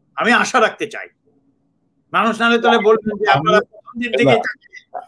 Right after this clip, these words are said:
Speaker 2: আমরা,
Speaker 1: মানুষ
Speaker 2: আমরা
Speaker 1: বলবে, না, আমি বলছি,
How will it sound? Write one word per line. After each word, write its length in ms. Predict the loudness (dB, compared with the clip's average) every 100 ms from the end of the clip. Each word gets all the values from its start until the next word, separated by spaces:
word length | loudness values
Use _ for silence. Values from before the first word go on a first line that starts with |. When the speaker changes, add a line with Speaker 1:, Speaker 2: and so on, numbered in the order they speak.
| _
Speaker 2:
আমরা, 240 | -4 0 4
Speaker 1:
মানুষ 200 | 4 2 -4 _ -6
Speaker 2:
আমরা 280 | 0 4
Speaker 1:
বলবে, 200 | 4 2 -2 -8 _ _ _ _ -4
না, 120 | -4
আমি 100 | -2
বলছি, 460 | -2 -4 -4 -14